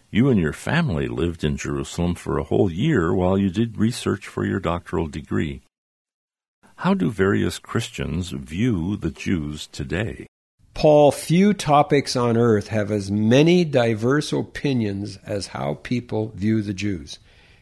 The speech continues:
Speaker 2: It's amazing to me how many Christians either love them or want nothing to do with them.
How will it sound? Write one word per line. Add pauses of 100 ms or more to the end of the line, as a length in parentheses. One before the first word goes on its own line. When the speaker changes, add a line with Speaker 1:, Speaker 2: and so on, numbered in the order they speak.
Speaker 2:
It's
amazing
to
me
how
many
Christians
either
love
them (480)
or
want
nothing
to
do
with
them.